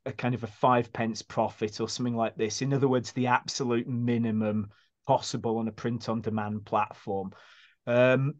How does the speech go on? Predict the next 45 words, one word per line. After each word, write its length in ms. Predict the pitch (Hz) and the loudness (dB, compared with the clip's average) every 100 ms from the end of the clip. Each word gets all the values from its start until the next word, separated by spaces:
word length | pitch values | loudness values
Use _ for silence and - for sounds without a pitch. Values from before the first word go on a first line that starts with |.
| - | 0
and 140 | 151 | 2
I, 160 | 147 - - - _ | 2 -2 -6 -16 _
I, 160 | 156 151 | 4 6
I 100 | 156 | 6
have 200 | 156 175 | 6 4
some 300 | - 196 185 | 4 6 6
regrets 580 | 165 147 147 135 - - | 6 4 4 4 2 -4
looking 300 | 113 - 120 | -8 -6 -2
back, 240 | 110 110 - | 0 0 0
but 160 | 139 | 0
this 160 | 147 147 | 2 2
business 460 | - 156 139 120 123 | 4 2 2 -4 0
about 280 | 123 120 | 2 2
money 480 | 131 123 131 123 127 - | 2 0 2 2 0 -2
is 180 | 101 | -4
not 400 | 120 120 117 113 | -4 0 0 0
one 220 | 113 104 98 | -2 -4 -6
of 200 | 95 - | -10 -10
them. 260 | 92 95 104 | -10 -8 -6
I'm 300 | 117 123 117 | -4 -4 0
really, 440 | 135 135 120 120 | 2 2 2 2
really 360 | 117 113 110 104 | 0 0 0 -2
happy, 600 | 104 95 - 104 98 95 - - _ _ - | -4 -8 -8 -8 -8 -10 -18 -20 _ _ -8
um, 420 | 107 107 107 120 | -6 -4 -6 -8
about 380 | 117 110 117 113 | -6 -2 -2 -2
that. 400 | 113 98 101 - - _ - - | -4 -4 -4 -8 -20 _ -14 2
Um, 180 | 143 160 | 2 4
I 60 | 165 | 2
should 180 | - 165 | 4 6
also 240 | 185 180 | 6 4
say, 360 | 170 139 127 123 | 0 2 2 0
with 200 | 139 127 _ | -4 -6 _
Kate's 320 | - 156 156 | 2 4 4
comments, 440 | - 127 123 117 - | 0 0 0 -4 -2
I, 140 | 139 143 | 0 2
I'm 180 | 156 151 | 2 6
really 320 | 185 165 143 | 6 6 6
happy, 320 | 131 120 127 | 2 0 -6
Kate, 240 | - 120 120 | -4 -2 -2
with 120 | 117 | -2
what 120 | 127 | -2
you 120 | 123 | -2
said 340 | - 131 120 101 | -2 2 0 0
there, 180 | 113 | -2
because 380 | 110 123 151 - | -2 -2 -2 -2